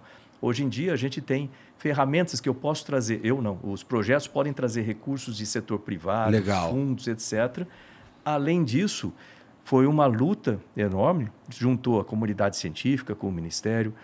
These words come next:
Speaker 1: o setor produtivo, o Congresso, o próprio presidente entrou no final da briga lá pra poder ajudar, pra gente conseguir a liberação do Fundo Nacional de Desenvolvimento Científico e Tecnológico. Aí a gente criou um marco na história da ciência, foi o ano passado,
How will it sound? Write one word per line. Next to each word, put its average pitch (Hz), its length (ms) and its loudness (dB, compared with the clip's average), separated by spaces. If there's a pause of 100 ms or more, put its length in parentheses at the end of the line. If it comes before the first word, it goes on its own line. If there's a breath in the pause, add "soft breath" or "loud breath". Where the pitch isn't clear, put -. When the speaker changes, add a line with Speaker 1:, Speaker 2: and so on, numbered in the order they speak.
(280 loud breath)
Speaker 1:
o 113 220 2
setor 113 340 0
produtivo, 107 800 -2
o 160 140 -2
Congresso, 104 560 0
o 107 40 -8
próprio 170 240 0
presidente 117 520 -2
entrou 110 280 0
no 98 80 -2
final 104 440 2 (280 loud breath)
da 98 140 4
briga 101 340 2
lá 101 140 6
pra 101 140 -4
poder 101 300 0
ajudar, 95 540 0 (380 loud breath)
pra 113 160 4
gente 131 180 2
conseguir 131 360 0
a 127 40 6
liberação 135 560 2
do 131 120 -4
Fundo 175 340 -2
Nacional 123 400 0
de 120 60 -2
Desenvolvimento 113 500 -2
Científico 110 480 -2
e 113 40 -2
Tecnológico. 98 680 -4
Aí 110 300 0
a 117 40 -4
gente 117 180 -8
criou 104 360 -6
um 139 140 -6
marco 113 420 -6
na 92 80 -8
história 90 380 -6
da 85 120 -12
ciência, 107 460 -6
foi - 140 -10
o 98 40 -4
ano 101 120 -6
passado, 117 500 -4